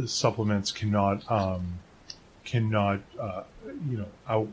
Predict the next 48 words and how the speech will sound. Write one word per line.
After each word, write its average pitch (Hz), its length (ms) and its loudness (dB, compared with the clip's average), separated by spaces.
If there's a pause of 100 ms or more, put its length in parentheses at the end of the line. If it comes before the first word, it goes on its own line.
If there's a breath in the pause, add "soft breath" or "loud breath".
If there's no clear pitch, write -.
(140)
outweigh, 104 640 2 (360 soft breath)
you 110 120 -2
can't, 139 460 2
you 113 80 0
know, 104 320 0
outrun 117 640 4 (180)
your 104 140 -2
diet, 113 480 6
and 104 260 -2
you 98 80 -2
can't 110 320 -2
outpill 104 800 0 (440 soft breath)
the 104 80 -2
things 107 300 2
that 101 120 2
you 98 120 2
do 98 160 4
to 95 60 -2
your 92 160 -2
body. 90 380 6
You 90 80 -4
know, 98 80 2
you 95 160 2
only 104 160 4
get 101 180 4
one 104 180 4
of 95 120 -2
'em, 107 160 2
and 98 160 0 (380 loud breath)
not 104 160 2
all 98 160 2
of 101 80 -2
us 104 220 -2
are 101 60 -2
the 95 120 -6
best - 420 -2
with 110 160 -2
it, 131 80 0
and 110 160 -4
some 104 180 0
are 101 40 0
better 101 260 -2
than 98 280 -2
others, 110 480 2
but 98 200 0 (320 loud breath)
certainly, 113 720 2
you 120 100 0
know, 101 320 0